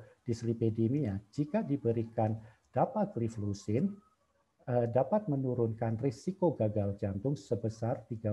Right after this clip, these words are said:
puluh delapan persen secara bermakna. Dan yang menarik adalah risiko gagal jantung sudah terlihat di awal terapi dimulai, yaitu sekitar enam bulan. Studi lain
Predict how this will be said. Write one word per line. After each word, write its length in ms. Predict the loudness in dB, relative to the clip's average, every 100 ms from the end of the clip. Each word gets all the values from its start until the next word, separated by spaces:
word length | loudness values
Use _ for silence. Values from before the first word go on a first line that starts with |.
| -2
puluh 240 | -4 -2
delapan 400 | -4 -4 -6 -6
persen 400 | -8 -6 -4 -4
secara 560 | -2 -4 -4 -4 -4 -4
bermakna. 640 | -2 -2 -2 0 2 2 0 -12 -20 -20 _
Dan 240 | 4 6 2
yang 160 | 0 0
menarik 480 | 0 0 0 0 -4
adalah 480 | -6 -4 -2 -2 -2 _ _
risiko 480 | -2 0 -4 -4 0
gagal 400 | 0 2 0 0
jantung 320 | -2 2 0
sudah 480 | 0 -4 -4 -4 -2
terlihat 560 | -2 -2 -2 -2 -4 -6 -10 -12 -6
di 80 | -6
awal 480 | -2 0 2 0 0
terapi 400 | 0 -2 -2 -2
dimulai, 720 | 0 0 -2 -2 -2 0 -2
yaitu 240 | -4 -4 -6
sekitar 640 | -6 -6 -6 -2 -4 -2
enam 240 | -2 -2
bulan. 320 | 2 4 4 0 -8 _ _ _ _ _ _ _ _ _ _ -20
Studi 400 | _ 2 4 4
lain 560 | 4 4 4 2 0